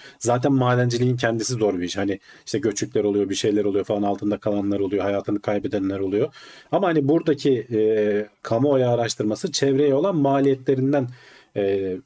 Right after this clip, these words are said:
ne bakmak istemişler. Hani madenciliğin böyle bir dünya üzerinde negatif bir algısı var. Çevreye zarar veriyorsun vesaire diye. Acaba demişler hani bu uzay madenciliğinde insanlar ne düşünüyor? Asteroid madenciliği olsun, işte aydaki madencilik olsun.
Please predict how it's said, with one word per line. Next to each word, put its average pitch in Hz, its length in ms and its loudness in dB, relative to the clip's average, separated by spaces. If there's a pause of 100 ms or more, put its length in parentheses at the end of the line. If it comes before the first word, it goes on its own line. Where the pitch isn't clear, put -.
ne 135 300 0 (440)
bakmak 113 440 -2
istemişler. 107 460 -4
Hani 123 300 0 (120)
madenciliğin 120 1000 0
böyle 117 340 2
bir 110 100 -2
dünya 117 360 2
üzerinde 110 380 0
negatif 117 440 0
bir 123 60 0
algısı 104 440 0
var. 120 160 -2 (420)
Çevreye 104 380 2
zarar 101 340 0
veriyorsun 95 420 -2
vesaire 90 420 -4
diye. 196 160 -2 (360)
Acaba 143 420 2
demişler 107 300 0
hani 123 200 0
bu 127 240 2 (220)
uzay 131 320 2
madenciliğinde 98 800 0
insanlar 131 500 0
ne 143 120 2
düşünüyor? 98 340 -4
Asteroid 104 440 0
madenciliği 92 520 -2
olsun, 87 220 -6
işte - 180 -10
aydaki 104 400 -2
madencilik 92 580 -4
olsun. 131 300 -4